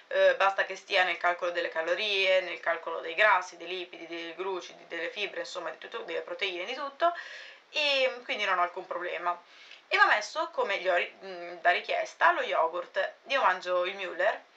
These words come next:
eh, la crema di yogurt Müller, eh, quella allo zero virgola uno per cento, eh, quella normale o quella alla frutta, e lui mi ha alternato una sera quella normale, una sera quella alla frutta, più o meno.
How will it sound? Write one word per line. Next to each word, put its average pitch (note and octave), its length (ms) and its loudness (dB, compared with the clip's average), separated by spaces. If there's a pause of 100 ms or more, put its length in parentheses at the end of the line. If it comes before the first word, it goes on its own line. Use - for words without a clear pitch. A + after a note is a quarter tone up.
(360)
eh, F#3 120 6
la F3+ 100 4
crema F#3+ 240 0
di F#3+ 100 -4
yogurt F#3 320 -4
Müller, F#3 560 0
eh, F#3 480 0
quella G3+ 440 4
allo F#3+ 260 0
zero G#3 180 -4
virgola F#3 260 -6
uno F3+ 80 -6
per - 140 -8
cento, F3 640 0 (380)
eh, F#3+ 380 4
quella A#3 520 4
normale C4+ 800 2
o A#3 240 -2
quella F3+ 260 0
alla F3+ 160 2
frutta, - 500 0
e F4 140 0
lui E4+ 180 -2
mi E4+ 80 2
ha C4 60 6
alternato G#3 580 0
una G3+ 140 -2
sera G#3 240 0
quella B3 180 0
normale, D#4+ 320 6
una C4 100 -2
sera F#3 220 -4
quella F3+ 160 -6
alla F3 140 -2
frutta, E3+ 300 -8
più F#3 200 -6
o F3+ 60 -2
meno. E3+ 460 -6